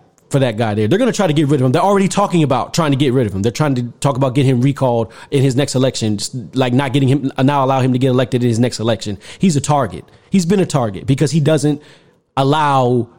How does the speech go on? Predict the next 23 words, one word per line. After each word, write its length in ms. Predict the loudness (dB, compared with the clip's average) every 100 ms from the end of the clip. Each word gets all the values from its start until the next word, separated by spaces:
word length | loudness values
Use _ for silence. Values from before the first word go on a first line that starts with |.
| -4
white 220 | -4 -2
supremacy 500 | -2 0 0 0 0
to 140 | 0
just 220 | 0 0 2
go 180 | 2
down. 420 | 2 0 -2 -8 -14 _ _
He 120 | -4 -2
fights 280 | -2 0
it 60 | 0
back, 200 | -2 -2
as 160 | -2 2
you 80 | 2
should 280 | 2 2 2
when 120 | 4
you're 120 | 2
a 60 | 2
black 220 | 0 -2
judge. 400 | -6 -8 -12 -20 _ _ _ -2
Unlike 340 | 0 0 0
the 60 | 0
judge 300 | 2 0 2
in 80 | 0
Dallas, 640 | 0 0 0 -2 -6